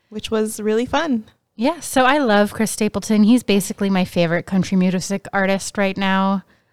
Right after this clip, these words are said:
Speaker 2: I do like him a lot. And
Speaker 1: Yeah.
Speaker 2: way back in twenty twenty, like, January twenty twenty, pre-pandemic, poor innocent Melissa was looking at his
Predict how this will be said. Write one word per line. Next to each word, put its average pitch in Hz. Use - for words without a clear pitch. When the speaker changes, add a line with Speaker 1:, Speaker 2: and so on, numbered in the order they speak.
Speaker 2:
I 214
do 214
like 185
him 180
a 170
lot. 170
And 175
Speaker 1:
Yeah. 185
Speaker 2:
way 269
back 214
in 196
twenty 214
twenty, 196
like, 196
January 220
twenty 220
twenty, 170
pre-pandemic, 196
poor 254
innocent 208
Melissa 185
was 220
looking 247
at 202
his 196